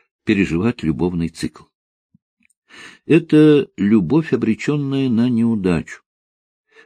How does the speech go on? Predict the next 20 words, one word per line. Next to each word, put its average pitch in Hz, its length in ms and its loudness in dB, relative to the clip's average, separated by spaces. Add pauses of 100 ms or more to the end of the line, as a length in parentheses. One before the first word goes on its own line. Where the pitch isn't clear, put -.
Вначале 151 600 0
мы 131 200 -2
страстно 139 580 -4
влюбляемся 90 880 -2
в 117 60 -4
его 135 260 -2
книги. 156 460 -4 (880)
Дойдя 123 400 2
до 131 200 4
середины, 123 540 2
начинаем 107 480 2
сходить 82 460 0
с - 100 -12
ума, 87 480 2
точно 110 440 2
напились 113 840 4 (280)
допьяна, 110 760 2 (800)
и 117 300 6
нам 117 200 6
даже 113 280 0